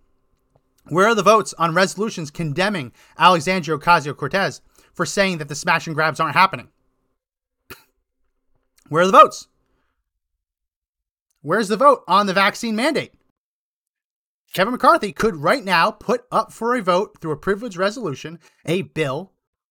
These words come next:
to end Joe Biden's vaccine mandates. If it fails, it fails. But put the left on record. <coughs>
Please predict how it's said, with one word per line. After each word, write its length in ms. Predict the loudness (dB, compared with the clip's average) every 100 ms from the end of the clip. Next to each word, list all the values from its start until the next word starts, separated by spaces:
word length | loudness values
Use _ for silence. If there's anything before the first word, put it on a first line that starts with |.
| _ _ _ _ _ _ _
to 180 | -14 -4
end 360 | -2 -2 -6 -8
Joe 220 | -6 -4
Biden's 320 | -4 -6 -8
vaccine 340 | -10 -10 -10
mandates. 460 | -6 -4 -6 -10 -20 _ _ _ _ _ _ _ _ -8
If 80 | -8
it 80 | 0
fails, 280 | 0 0
it 60 | 0
fails. 380 | 0 0 -2 -14 _ _ _ _ _ _ _ _ _ _ _
But 120 | -4
put 140 | -4 0
the 60 |
left 200 | 2 4
on 140 | 4 4
record. 360 | 4 2 -6 _ _ _ _ _ _ _ _ _ _ _ _ _ _ _ _ _ _ _ _ _ _ _
<coughs> 220 | -10 -10